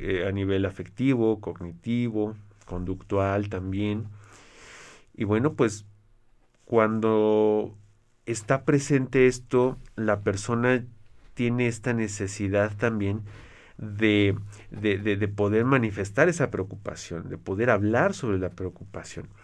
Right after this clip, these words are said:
Entonces, pensando un poquito en qué puede hacer una persona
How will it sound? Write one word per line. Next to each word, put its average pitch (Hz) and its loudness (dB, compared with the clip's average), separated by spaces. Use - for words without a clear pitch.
Entonces, 110 -2
pensando 180 4
un 240 -2
poquito 185 -2
en 170 0
qué 185 -6
puede 202 4
hacer 180 -2
una 175 -2
persona 139 -2